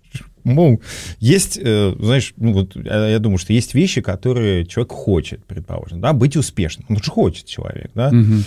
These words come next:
Speaker 1: успешным проповедником, например, там, успешным в служении, да. И ты вдруг попадаешь и понимаешь, что ты уже в гордыне, и <laughs> чё-, чё-то надо с этим делать,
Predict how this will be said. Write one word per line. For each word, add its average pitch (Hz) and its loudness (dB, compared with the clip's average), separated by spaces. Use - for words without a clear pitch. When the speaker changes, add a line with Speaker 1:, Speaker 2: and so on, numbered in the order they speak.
Speaker 1:
успешным 165 2
проповедником, 98 0
например, - -8
там, - -10
успешным 123 -2
в - -10
служении, 104 0
да. - -12
И 131 4
ты 131 4
вдруг 131 2
попадаешь 147 0
и - 2
понимаешь, 139 2
что - -2
ты 131 0
уже 123 0
в 113 -2
гордыне, 127 2
и 87 -2
<laughs> - -
чё-, 110 -2
чё-то - 0
надо - 2
с - 2
этим 127 4
делать, 95 0